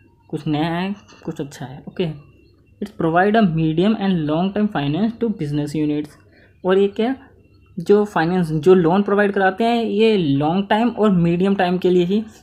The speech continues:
loans provide कराते हैं। बोले तो पाँच से दस साल के बीच में ही। okay,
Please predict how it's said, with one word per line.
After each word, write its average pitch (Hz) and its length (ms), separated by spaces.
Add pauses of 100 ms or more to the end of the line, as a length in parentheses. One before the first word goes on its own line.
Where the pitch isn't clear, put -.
(180)
loans 156 240
provide 147 340
कराते 131 300
हैं। 143 60
बोले 175 160
तो 208 60
पाँच 165 280
से 196 120
दस 156 240
साल 160 200
के 160 120
बीच 156 260
में 143 100
ही। 131 200 (340)
okay, 185 240